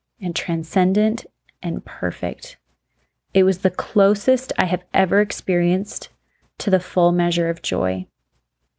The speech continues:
And I know that all the prophecies that we have for these last days in reality will happen, just as the Nephites' prophecies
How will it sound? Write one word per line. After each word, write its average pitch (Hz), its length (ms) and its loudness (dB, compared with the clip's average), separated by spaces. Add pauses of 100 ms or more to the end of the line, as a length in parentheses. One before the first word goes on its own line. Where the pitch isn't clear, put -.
(1000)
And 196 220 2
I 208 260 2
know 208 440 4
that - 220 0
all 208 220 4
the 233 80 4
prophecies 233 840 0
that - 140 -2
we 196 200 4
have 196 400 0
for 190 160 -4
these 180 260 0
last 190 260 0
days 190 380 0
in 202 160 2
reality 185 500 4
will 185 300 2
happen, 175 640 -4 (240)
just 196 420 2
as 180 400 0 (540)
the 196 80 2
Nephites' 185 560 2
prophecies 185 720 -2